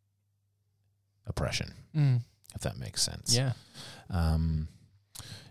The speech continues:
Speaker 1: you know, walking the extra mile is one thing, you know, but I think we, we do have to be careful about saying, "Oh yeah, we just have to, we just have to put up with really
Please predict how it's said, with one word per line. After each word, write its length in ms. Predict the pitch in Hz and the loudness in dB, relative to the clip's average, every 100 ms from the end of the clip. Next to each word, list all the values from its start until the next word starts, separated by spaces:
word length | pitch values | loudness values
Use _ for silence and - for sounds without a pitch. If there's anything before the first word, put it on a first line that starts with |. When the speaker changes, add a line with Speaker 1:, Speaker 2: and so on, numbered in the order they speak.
| - _ 98 | -20 _ -12
Speaker 1:
you 80 | 80 | 0
know, 120 | 82 | 2
walking 400 | 82 87 - 92 | 4 2 2 4
the 120 | 87 | 4
extra 280 | 90 - 90 | 4 2 2
mile 240 | 85 85 78 | 2 2 2
is 140 | 87 | 4
one 240 | 90 90 | 4 2
thing, 420 | 85 - 58 78 113 - - | 0 -6 -8 -8 -10 -14 -20
you 80 | - | -14
know, 180 | 78 87 | -6 -4
but 220 | 87 85 | 0 0
I 40 | |
think 240 | 85 92 - | 2 0 2
we, 200 | 90 64 | 0 2
we 120 | 95 | 0
do 120 | 90 | 2
have 100 | 98 | 2
to 60 | - | 2
be 80 | 92 | -4
careful 480 | - 90 87 87 85 | -2 -2 0 2 2
about 380 | 82 82 80 - - _ | 2 2 0 -2 -20 _
saying, 320 | - - 90 92 | 0 4 4 4
"Oh 120 | 87 | 4
yeah, 160 | 85 | 2
we 120 | 78 82 | 2 2
just 120 | 92 | 2
have 100 | 90 | 0
to, 120 | - | -2
we 120 | 90 92 | -2 0
just 160 | 90 | 0
have 80 | 87 | -2
to 60 | - | 0
put 180 | - | 0
up 140 | 76 - | 2 0
with 140 | - | -2
really 200 | 78 71 | -2 -2